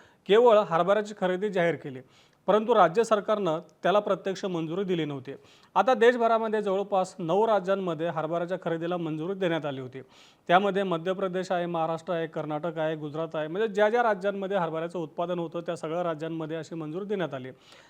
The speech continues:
आपल्या शेजारच्या मध्य प्रदेशामध्ये पंचवीस मार्चपासून प्रत्यक्ष खरेदी सुरू देखील झाली होती, तर कर्नाटकमध्ये तेवीस जानेवारीपासूनच खरेदीला मंजुरी देऊन टाकली होती. म्हणजेच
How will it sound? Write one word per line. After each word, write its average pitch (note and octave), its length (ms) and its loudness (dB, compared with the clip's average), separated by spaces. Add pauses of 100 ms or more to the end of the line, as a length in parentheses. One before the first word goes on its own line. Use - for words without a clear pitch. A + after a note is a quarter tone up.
(140)
आपल्या F#3+ 320 6
शेजारच्या A3+ 420 2
मध्य G3+ 280 -2
प्रदेशामध्ये F#3+ 720 -6 (380)
पंचवीस F3 420 -4
मार्चपासून F#3 580 0
प्रत्यक्ष F3+ 540 -6
खरेदी F3 240 -2
सुरू F#3+ 260 -2
देखील G3+ 280 0
झाली C#3+ 180 -8
होती, B2+ 160 -14 (160)
तर F3+ 200 6
कर्नाटकमध्ये F3 880 0 (340)
तेवीस G#3+ 400 0 (300)
जानेवारीपासूनच G#3+ 1000 2
खरेदीला G3 460 2
मंजुरी F#3+ 380 -2
देऊन F#3 260 0
टाकली D#3+ 260 -4
होती. C#3 220 -12 (360)
म्हणजेच G#3 460 0